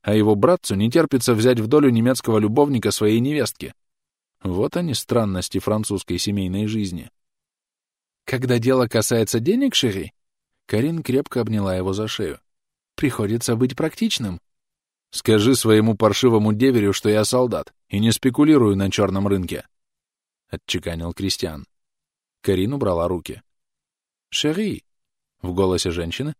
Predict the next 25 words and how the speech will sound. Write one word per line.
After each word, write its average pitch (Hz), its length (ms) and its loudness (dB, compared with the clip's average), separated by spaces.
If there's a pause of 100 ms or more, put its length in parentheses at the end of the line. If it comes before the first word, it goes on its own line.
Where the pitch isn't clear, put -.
(180)
зазвучали 110 580 0
ледяные 110 460 -2
нотки. - 380 -8 (680)
«Совсем 110 440 0
не 107 80 2
обязательно 160 600 2
оскорблять 107 500 2
моего 107 260 2
деверя. 135 480 -2 (460)
Другие 117 500 4
тоже 247 300 0
солдаты, 101 440 0
но 110 120 2
это 123 120 4
не 127 120 2
мешает 226 380 -2
им 127 100 0
сколачивать 113 640 0
целое 104 320 0
состояние». 117 680 -4 (680)
«Я 95 280 0
не 123 140 4
такой, 135 380 2
как 113 180 0
другие», — 110 560 0